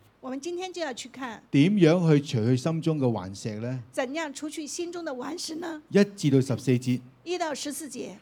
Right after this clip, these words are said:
Speaker 2: 啊，耶穌有三次，呃，嘅顯現。
Speaker 1: 耶稣有三次的显现。
Speaker 2: 又或者係透過一個少年人嘅方式。
Speaker 1: 或者是透过一个少年人的方式。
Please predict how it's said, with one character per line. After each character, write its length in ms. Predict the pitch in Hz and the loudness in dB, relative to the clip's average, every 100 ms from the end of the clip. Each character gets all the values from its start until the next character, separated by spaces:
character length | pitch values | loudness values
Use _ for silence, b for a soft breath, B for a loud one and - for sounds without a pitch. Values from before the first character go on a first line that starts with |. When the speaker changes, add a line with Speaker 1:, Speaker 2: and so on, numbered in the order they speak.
| _ | _
Speaker 2:
啊， 220 | 131 127 139 | -2 0 4
耶 120 | 135 | 4
穌 200 | 131 226 | 6 6
有 120 | 190 | 6
三 340 | 143 190 180 190 | 6 2 0 -2
次， 160 | - 135 127 123 123 123 | 2 4 6 4 2 -4
呃， 300 | 113 107 95 - b b b _ _ _ _ _ _ _ | -6 -4 -6 -10 b b b _ _ _ _ _ _ _
嘅 420 | 135 127 123 117 - - | 4 6 4 2 -4 -6
顯 240 | 120 135 | 0 2
現。 220 | 147 113 87 - b b b | 2 2 -2 -14 b b b
Speaker 1:
耶 140 | 330 | -6
稣 180 | 330 359 | -6 -6
有 160 | 294 214 | -6 -6
三 320 | - 339 359 | -4 -4 -4
次 140 | - | -6
的 120 | 277 | -6
显 240 | 262 - 196 | -6 -6 -8
现。 300 | - 269 - _ | -8 -10 -12 _
Speaker 2:
又 220 | 143 143 | 6 6
或 160 | 147 147 | 8 6
者 140 | 147 | 6
係 200 | 202 147 | 6 6
透 320 | 135 147 143 143 | 2 4 4 4
過 300 | 147 139 156 | 6 6 6
一 40 | |
個 160 | 160 127 | 4 2
少 220 | - 135 | 4 2
年 160 | 117 | 2
人 220 | 104 98 104 | 0 -4 -2
嘅 100 | 120 | -2
方 220 | 143 143 | 0 0
式。 160 | 151 160 B B _ _ | 0 -2 B B _ _
Speaker 1:
或 180 | - 392 | -8 -6
者 140 | 302 285 | -4 -4
是 120 | 302 | -6
透 200 | 311 370 | -6 -4
过 100 | 294 | -2
一 120 | 285 | -2
个 100 | 294 | -2
少 300 | 269 - 392 | -4 -2 -2
年 180 | 277 240 | -2 -4
人 120 | 247 | -4
的 80 | 247 | -6
方 220 | 240 262 | -4 -4
式。 220 | 254 247 | -6 -10